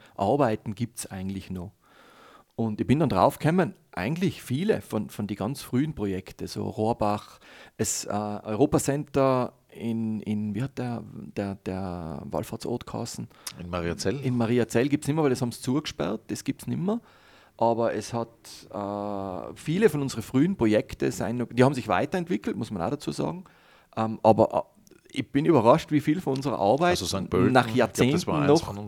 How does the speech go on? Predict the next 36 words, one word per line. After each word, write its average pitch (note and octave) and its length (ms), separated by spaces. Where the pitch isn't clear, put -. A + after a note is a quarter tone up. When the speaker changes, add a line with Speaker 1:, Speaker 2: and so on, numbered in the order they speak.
Speaker 1:
genau. C3 120
Speaker 2:
ersten G2+ 320
Projekten. G#2 520
Das - 400
Speaker 1:
Sind B2+ 160
immer C3+ 80
Speaker 2:
gibt's F3+ 140
Speaker 1:
noch F3 80
aktiv. - 340
Speaker 2:
immer F2 60
noch, E2+ 160
ja, F#2+ 320
ja. G#2 160
Speaker 1:
Ist - 160
doch D#3 80
Speaker 2:
Mhm. - 20
Speaker 1:
schön, A#2+ 280
finde C#3+ 280
Speaker 2:
Ja. C#3+ 40
Speaker 1:
ich, - 120
äh, G#1+ 40
weil A#2+ 120
wenn D3 60
man D3 80
sagt, C3+ 240
was C3 140
für D#3 80
einen C3+ 100
Einfluss C#3 460
haben C3 160
wir C#3 80
als C3+ 100
Designer B2+ 600
auf A#2 100
die A#2 80
Gesellschaft? G#2+ 580